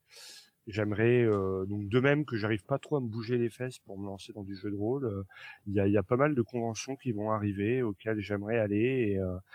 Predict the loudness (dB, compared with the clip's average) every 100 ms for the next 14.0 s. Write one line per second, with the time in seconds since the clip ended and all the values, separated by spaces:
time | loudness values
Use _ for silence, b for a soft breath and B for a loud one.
0 | B B _ -4 0 0 0 -2 -2 0
1 | -2 -4 -6 -6 -10 _ 2 2 -2 -8
2 | -10 -6 -2 0 0 -2 -6 b b b
3 | _ -8 -4 -4 -4 -10 -8 -8 -6 -8
4 | -8 -4 -4 -4 -8 -6 -4 -6 -8 -10
5 | -6 -4 -2 -2 -4 -6 -8 -6 -2 0
6 | 2 2 0 -4 b b b b -8 -6
7 | -4 -2 -2 -2 -6 -2 0 0 0 0
8 | 0 -2 -2 0 -2 -2 -2 -2 0 2
9 | 4 6 6 4 2 2 4 4 4 4
10 | 4 2 0 -2 -4 -2 0 -2 -2 -2
11 | -2 -4 -8 -8 -8 -8 -8 -8 -6 -4
12 | -4 -4 -8 -10 -16 -2 0 2 2 2
13 | 2 0 -4 -8 -12 -10 -8 -4 -2 -2